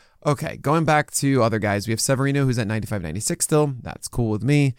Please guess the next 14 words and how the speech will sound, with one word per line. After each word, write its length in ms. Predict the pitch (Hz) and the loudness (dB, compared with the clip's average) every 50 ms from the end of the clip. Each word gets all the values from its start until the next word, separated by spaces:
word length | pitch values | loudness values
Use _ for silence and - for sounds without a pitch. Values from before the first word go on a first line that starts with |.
| - - _ _ _ _ | -8 -20 _ _ _ _
He 140 | - - 123 | -4 0 2
elevated 280 | 127 127 120 131 120 | 2 4 4 4 4
his 140 | 110 110 - | 4 2 0
four-seamer 480 | - - 123 123 120 - 131 127 123 117 | -2 -2 -2 0 0 0 -2 -2 -2 -2
with 120 | 104 - | -4 -6
intent. 460 | 73 57 - - 127 120 123 - - - - - | -8 -10 -6 -4 -2 -2 -2 -2 -6 -12 -20 -20
It's 160 | - - - | -20 -18 -14
really 220 | - 87 87 78 87 | -10 -8 -6 -6 -4
good. 220 | 80 113 120 117 | 0 0 0 0
The 60 | - | 0
secondaries 480 | 113 - - 160 - 240 262 277 285 240 | -2 -2 -2 -2 -2 -2 -4 -2 -2 -2
aren't 160 | 202 160 - | -2 -4 -4
quite 300 | - - - 131 135 - - | -4 -4 -2 -2 -2 -2 -2
there 400 | - 127 127 127 131 131 127 117 | -2 -2 0 0 0 -2 -4 -6